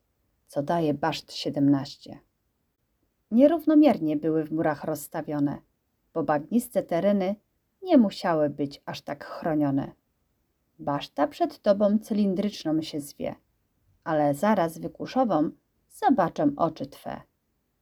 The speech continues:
Najpierw jednak spójrz, że ta hełmem jest zwieńczona, a wewnątrz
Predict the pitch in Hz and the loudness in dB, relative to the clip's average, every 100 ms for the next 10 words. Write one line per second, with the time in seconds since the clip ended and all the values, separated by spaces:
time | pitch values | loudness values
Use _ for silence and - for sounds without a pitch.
0 | _ _ _ - 170 294 - 359 285 269 | _ _ _ -4 0 2 2 0 0 0
1 | 254 202 190 - _ 165 156 226 - _ | 0 0 -4 -14 _ -6 -4 -4 -8 _
2 | _ _ _ 175 170 160 143 - - 208 | _ _ _ -12 -6 -4 -4 -4 2 6
3 | 240 180 160 160 147 147 - - - - | 6 4 2 2 0 -2 -8 -16 -10 -4
4 | 151 - 156 135 - - _ _ _ _ | -4 -2 -4 -4 -4 -14 _ _ _ _
5 | _ - 156 147 160 214 170 160 - - | _ -10 -8 -4 -2 0 0 0 0 -4